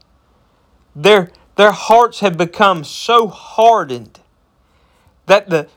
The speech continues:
the gospel message doesn't even seemingly penetrate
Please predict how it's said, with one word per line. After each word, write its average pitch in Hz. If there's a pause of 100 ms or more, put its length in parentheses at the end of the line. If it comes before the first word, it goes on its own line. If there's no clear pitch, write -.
(100)
the 170
gospel 180
message 180
doesn't 185
even 147 (220)
seemingly 160 (160)
penetrate 165